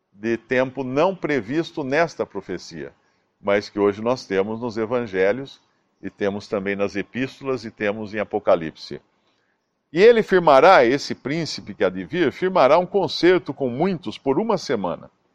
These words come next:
E na metade do, do concerto fará cessar o sacrifício e a oferta de manjares, e sobre a asa das abominações virá o assolador,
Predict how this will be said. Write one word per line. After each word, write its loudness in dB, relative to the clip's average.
E -8
na 2
metade 4
do, -4
do -8
concerto 0
fará 6
cessar 2
o 0
sacrifício -6
e -2
a 6
oferta 2
de -4
manjares, 4
e -10
sobre -2
a 6
asa 4
das -2
abominações -2
virá 4
o 6
assolador, 0